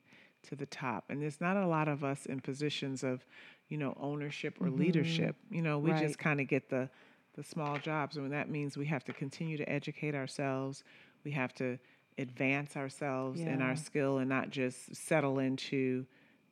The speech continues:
Speaker 1: you know, what's less, because there's always more. And if you don't seek that, and that's what I'm saying about passionate people about the industry, you
Speaker 2: Right.
Speaker 1: can go as far as you want. You just gotta knock down a few doors along the way.
Speaker 2: You will have to.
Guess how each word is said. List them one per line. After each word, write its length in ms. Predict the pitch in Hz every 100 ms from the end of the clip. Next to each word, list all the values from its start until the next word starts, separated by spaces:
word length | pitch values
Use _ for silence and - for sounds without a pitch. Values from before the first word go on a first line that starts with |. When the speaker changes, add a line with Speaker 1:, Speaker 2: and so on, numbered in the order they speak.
| _ _ -
Speaker 1:
you 100 | -
know, 180 | 139 127
what's 380 | 123 139 - -
less, 440 | 131 127 139 -
because 340 | - 143 151 135
there's 220 | 143 135 -
always 420 | 139 139 135 -
more. 420 | 139 135 127 123 -
And 120 | 135
if 160 | 127
you 60 | 139
don't 200 | 139 -
seek 280 | - - 170 -
that, 280 | 123 120 - - -
and 120 | 131
that's 180 | 143 -
what 60 |
I'm 60 | 139
saying 180 | 143 135
about 220 | 123 - -
passionate 520 | - 131 - 135 -
people 340 | 135 139 143
about 240 | 143 127 -
the 100 | 139
industry, 460 | 143 - 156 160 - -
you 60 | 180
Speaker 2:
Right. 160 | 160 156
Speaker 1:
can 100 | 151
go 180 | 147 143
as 120 | -
far 220 | 147 139
as 80 | 139
you 100 | 135
want. 220 | 151 143
You 80 | 135
just 160 | 143 143
gotta 180 | 131
knock 280 | 131 127 131
down 180 | 123 117
a 40 |
few 180 | 117 127
doors 380 | 127 120 104 -
along 300 | - 117 110
the 40 | 147
way. 140 | 82
Speaker 2:
You 100 | 165
will 180 | 160 165
have 260 | 170 170 -
to. 320 | - 170 156